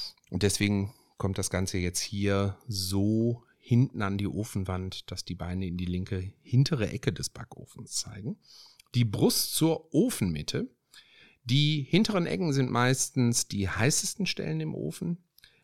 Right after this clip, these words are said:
Deshalb bewahrt diese Position das Brustfleisch davor, zu trocken zu werden. Ähm,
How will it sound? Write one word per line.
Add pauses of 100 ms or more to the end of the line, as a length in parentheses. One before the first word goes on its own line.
Deshalb
bewahrt
diese
Position
das
Brustfleisch
davor, (140)
zu
trocken
zu
werden. (1400)
Ähm,